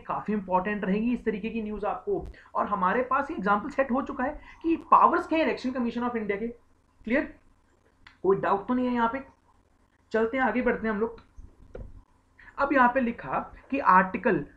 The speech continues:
one seventy टू क्लॉज वन में क्या लिखा, जो राज्य हैं, in case of states of emergency, अगर वो राज्य के अंदर emergency declare हो रखी है, an election, तो उस राज्य के elections को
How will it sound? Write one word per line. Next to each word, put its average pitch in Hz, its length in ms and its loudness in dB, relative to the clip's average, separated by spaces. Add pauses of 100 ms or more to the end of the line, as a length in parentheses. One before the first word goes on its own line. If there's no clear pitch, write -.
(120)
one 208 320 0
seventy 226 500 0
टू 196 120 -8
क्लॉज 190 340 2
वन 170 120 0
में 180 200 -4
क्या 156 120 -2
लिखा, 143 360 -4 (220)
जो 254 160 4
राज्य 151 420 4
हैं, 160 300 2 (380)
in 254 120 0 (120)
case 254 200 -2
of 247 100 4
states 220 520 -2 (420)
of 175 320 4
emergency, 180 460 0
अगर 202 340 2 (220)
वो 233 260 2
राज्य 190 340 2
के 226 100 -4
अंदर 220 120 -2
emergency 220 500 -4
declare 208 300 -2
हो 185 180 -2
रखी - 260 -8
है, 90 180 -8 (520)
an 240 260 0
election, 220 460 0
तो - 60 2
उस - 360 -4
राज्य 170 440 2
के 220 100 -8
elections 175 460 -6
को 254 120 -2